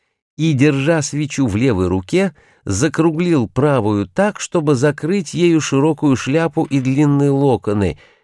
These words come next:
«Царь небесный!» — воскликнул я, поражённый. Из рамки выглянуло на меня лицо Стаплтона. «Ага.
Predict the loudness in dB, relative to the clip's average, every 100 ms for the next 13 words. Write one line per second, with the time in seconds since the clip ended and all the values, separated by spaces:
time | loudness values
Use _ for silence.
0 | _ _ _ _ _ _ _ _ _ _
1 | -12 -4 0 0 0 0 0 2 2 0
2 | -2 -4 -4 -4 -10 _ _ -2 -2 -2
3 | -4 -4 -2 -2 0 -2 -2 -4 -2 -2
4 | -4 -6 -10 -14 _ _ _ _ _ _
5 | -2 0 0 0 -2 -4 -6 -8 -10 _
6 | _ _ _ _ _ -10 -4 0 0 0
7 | 0 2 2 2 2 2 2 2 2 0
8 | -2 -6 -2 0 0 -2 -8 -14 -14 _
9 | -4 -4 -4 -6 -8 -8 -6 -6 -8 -14
10 | _ _ _ _ _ _ _ _ _ _
11 | _ _ _ -14 -8 -2 -2